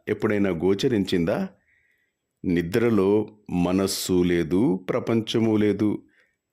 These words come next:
రెండూ ఒకేసారి ఈ విధంగా సంభవించటానికి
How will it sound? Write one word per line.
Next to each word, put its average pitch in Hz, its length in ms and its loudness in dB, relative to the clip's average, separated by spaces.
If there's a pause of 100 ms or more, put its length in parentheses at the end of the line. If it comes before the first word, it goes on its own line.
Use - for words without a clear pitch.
(140)
రెండూ 113 760 2
ఒకేసారి 127 1000 -2 (100)
ఈ 104 140 2
విధంగా 120 460 2
సంభవించటానికి 120 1200 0